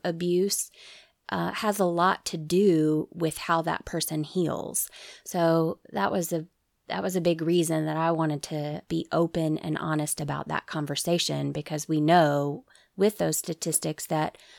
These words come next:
you're meeting people every day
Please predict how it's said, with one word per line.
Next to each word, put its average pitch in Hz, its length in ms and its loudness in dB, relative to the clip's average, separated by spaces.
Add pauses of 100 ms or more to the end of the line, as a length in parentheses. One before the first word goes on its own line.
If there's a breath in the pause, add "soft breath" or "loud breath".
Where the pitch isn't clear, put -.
(580 loud breath)
you're 240 400 -2
meeting 277 380 6
people 214 440 -2
every 214 400 2
day 175 640 2